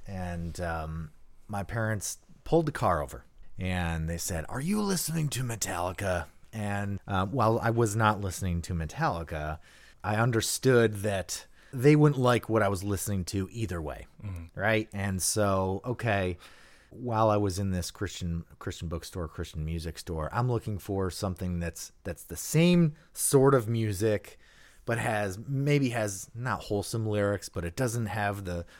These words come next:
Speaker 1: the song content that they would not like. So that was my, my train of thought back then, just, just how it goes. And so I came across this one album. Um,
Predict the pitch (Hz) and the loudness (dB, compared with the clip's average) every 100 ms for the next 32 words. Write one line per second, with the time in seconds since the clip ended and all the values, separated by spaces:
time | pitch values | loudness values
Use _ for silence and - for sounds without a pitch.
0 | - 92 - 127 120 113 110 104 98 107 | -14 -8 2 4 4 2 0 0 0 -4
1 | 104 95 90 80 90 95 90 85 85 78 | -4 -4 -6 -4 -4 -2 -4 -2 -4 -4
2 | 78 73 64 - 143 202 185 143 131 117 | -6 -10 -10 -6 0 2 2 2 2 2
3 | 123 123 107 101 90 - - - - 123 | -2 0 0 0 -2 -8 -16 -14 -6 -2
4 | 113 101 - 80 76 80 69 - 64 62 | -2 -2 -2 -2 -2 -6 -8 -10 -12 -12
5 | - - - - - - - - 98 104 | -14 -14 -12 -12 -12 -12 -16 -14 -8 0
6 | 110 - 120 101 95 85 78 71 69 - | 0 0 -2 0 0 0 -2 -4 -8 -10
7 | - - - - - - - 104 104 98 | -12 -16 -20 -20 -20 -20 -8 -2 0 0
8 | 95 - 113 104 98 101 - 135 120 - | -2 0 2 4 2 -2 -2 0 0 -2
9 | 113 101 - 101 - 107 98 87 87 90 | 0 0 -2 -6 -4 -2 0 0 -2 -2
10 | 87 85 - - - - 78 73 73 71 | -2 -4 -8 -20 -20 -14 -8 -4 -4 -4
11 | 71 | -6